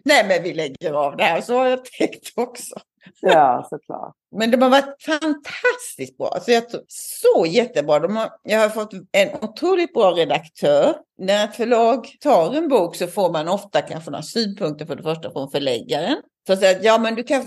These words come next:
Speaker 1: kan du göra det lite mer spännande eller kan du lägga in lite mer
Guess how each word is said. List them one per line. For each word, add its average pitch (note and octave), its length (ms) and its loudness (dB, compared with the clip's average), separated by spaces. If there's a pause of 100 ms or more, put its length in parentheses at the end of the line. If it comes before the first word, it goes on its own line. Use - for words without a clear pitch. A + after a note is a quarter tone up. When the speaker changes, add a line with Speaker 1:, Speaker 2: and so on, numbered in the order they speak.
Speaker 1:
kan A3 180 -2
du A3+ 80 0
göra A3 120 2
det G#3 200 2
lite G3+ 240 -2
mer G3+ 120 -2
spännande F#3 600 2
eller F3+ 240 2
kan F#3+ 180 -2
du F#3 220 -2 (240)
lägga G3 220 2
in F#3+ 140 -2
lite G#3+ 300 -4
mer F3+ 360 0